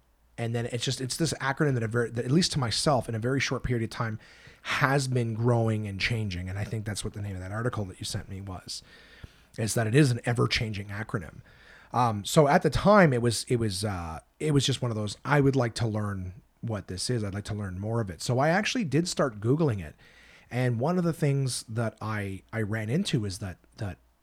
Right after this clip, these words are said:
uh, there didn't seem to be any one acronym. There seemed to be a different one in the States than there was in Canada. So the one that I received actually came from a government education,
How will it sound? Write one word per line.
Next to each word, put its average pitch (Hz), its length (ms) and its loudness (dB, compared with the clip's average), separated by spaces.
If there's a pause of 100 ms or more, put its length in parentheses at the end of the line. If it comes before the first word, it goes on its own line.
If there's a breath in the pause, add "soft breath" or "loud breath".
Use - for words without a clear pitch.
(120)
uh, 82 320 -10 (220)
there 123 260 0
didn't 160 280 2
seem 180 340 2
to 143 100 -2
be 127 240 0
any 131 460 0 (840 soft breath)
one 123 680 0 (360)
acronym. 170 560 0 (840)
There 117 140 2
seemed 147 200 2
to 131 60 4
be 123 100 4
a 113 40 2
different 139 440 2
one 127 360 2
in 123 160 0
the 110 60 -4
States - 520 -2
than 113 200 -2
there 107 120 0
was 101 280 -4
in 95 100 -8
Canada. 147 520 -4 (360 loud breath)
So 143 200 4
the 127 120 2
one 165 180 4
that 202 140 2
I 151 140 0
received 185 480 0
actually 131 360 0
came 123 300 -2
from 113 180 0
a 107 40 -2
government 107 440 -4
education, 95 800 -6